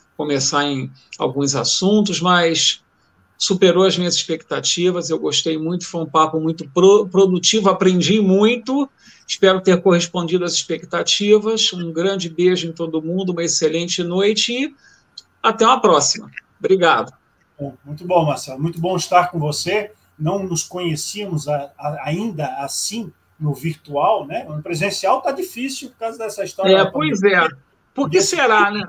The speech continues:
Speaker 2: contexto que a gente tem, mas virtualmente é a primeira oportunidade que a gente tem de trabalhar junto. Nós também estamos muito satisfeitos, muito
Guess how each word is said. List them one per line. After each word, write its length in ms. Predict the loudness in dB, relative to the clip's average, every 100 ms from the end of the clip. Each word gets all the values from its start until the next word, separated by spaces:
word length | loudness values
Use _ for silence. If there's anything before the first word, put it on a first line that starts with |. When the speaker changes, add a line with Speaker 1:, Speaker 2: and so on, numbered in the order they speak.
| -4
Speaker 2:
contexto 560 | -2 -2 -2 -4 -6 _ -10
que 80 |
a 40 | -10
gente 340 | -8 -10 -10
tem, 240 | -14 -16 -10
mas 320 | -8 -8 -10 _ _ _
virtualmente 600 | -12 -8 -2 0 -2 -4
é 40 | -6
a 40 |
primeira 340 | -6 -4 -2
oportunidade 640 | -2 -4 -8 -10 -6 -4 -4
que 80 | -8
a 60 |
gente 260 | -8 -10 -10
tem 220 | -12 -10
de 100 | -10
trabalhar 460 | -8 -8 -6 -6 -8
junto. 280 | -16 -16
Nós 200 | -10 -8
também 260 | -8 -10 -10
estamos 400 | -10 -10 -10 -8
muito 500 | -8 -6 -6 -10 _
satisfeitos, 800 | -12 -12 -12 -16 -10 -10 -10 -16
muito 440 | -14 -12 -12 -12